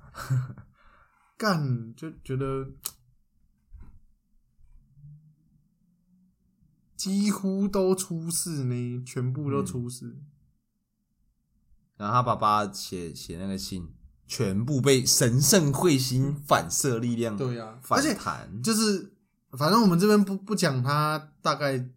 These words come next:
Speaker 1: 不讲他写的什么啦，
Speaker 2: 嗯。
Speaker 1: 反正大概率就是像那个《雷神之锤》一样，李倩雷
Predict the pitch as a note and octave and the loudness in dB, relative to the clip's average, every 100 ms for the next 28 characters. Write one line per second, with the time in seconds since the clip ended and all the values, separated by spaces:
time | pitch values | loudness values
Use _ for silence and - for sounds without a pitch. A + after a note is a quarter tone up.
0 | _ - F3 D3+ B2 C#3+ C#3+ A2+ A2 G#2+ | _ -10 -2 0 2 0 -2 -6 -8 -10
1 | G#2 G#2+ A2+ G2 C#3 F3 F#3 E3+ D#3+ E3+ | -14 -16 -12 -8 -4 -2 2 2 4 2
2 | D3 C#3 - E3+ D#3+ C#3 C#3 B2+ C3+ B2+ | 2 -2 -8 -6 -4 -2 -2 -2 -2 -4
3 | A#2+ - C3+ A#2+ A#2 A#2+ A#2 A#2+ B2 - | -6 -6 -4 -4 -6 -10 -10 -12 -14 -18
4 | E3+ _ _ D#3 B2+ C3 C3 B2 B2+ B2+ | -20 _ _ -10 -2 0 2 0 -2 -4
5 | A#2 G#2 G#2+ G#2 A#2 A2+ G#2 G#3 D3+ A#2 | -6 -8 -10 -12 -10 -4 2 2 2 -2
6 | A2+ A2+ | -6 -8